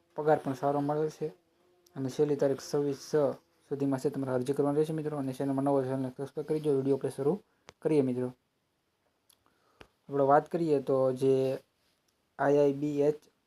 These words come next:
અને આર આર બી ભરતી છે મિત્રો, State Bank of Personal Sales માટે જે નવ હજાર પ્લસ જગ્યાની ભરતી છે મિત્રો, ઈ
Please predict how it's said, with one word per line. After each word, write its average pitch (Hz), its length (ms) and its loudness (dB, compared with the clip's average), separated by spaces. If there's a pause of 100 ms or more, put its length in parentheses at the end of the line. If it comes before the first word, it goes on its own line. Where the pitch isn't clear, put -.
અને 135 160 -4
આર 131 180 4
આર 135 140 4
બી 127 240 -4
ભરતી 131 420 -6
છે 147 100 -2
મિત્રો, 127 420 -6
State 135 340 -10
Bank 131 280 -2
of 127 180 -4
Personal 135 400 -8
Sales 135 380 -4 (600)
માટે 127 320 0
જે 131 140 -2
નવ 131 260 2
હજાર 131 200 2
પ્લસ 147 300 0
જગ્યાની 131 440 0
ભરતી 135 320 -4
છે 143 140 -8
મિત્રો, 127 320 -4
ઈ 127 480 -4